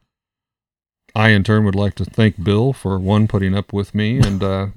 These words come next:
using this camaraderie to do something we both very much love and enjoy doing, and thank Bill's family for allowing him to spend all the time to work and clean up our recordings and present them in what, uh, you hear in the final,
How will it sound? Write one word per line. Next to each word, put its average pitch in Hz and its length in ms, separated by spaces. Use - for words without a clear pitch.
using 110 380
this 104 160
camaraderie 104 640
to 101 80
do 101 160
something 98 340
we 95 140
both 95 360
very 101 180
much 98 340
love 101 300
and 98 80
enjoy 98 260
doing, 107 320
and 101 300
thank 117 260
Bill's 165 300
family 95 520
for 98 160
allowing 98 320
him 107 200
to 95 80
spend 95 300
all 98 140
the 92 100
time 101 460
to 95 260
work 104 480
and 90 160
clean 127 300
up 120 260
our 98 160
recordings 107 720
and 92 360
present 98 440
them 101 200
in 95 120
what, 98 300
uh, 92 80
you 98 180
hear 98 180
in 98 80
the 90 80
final, 98 540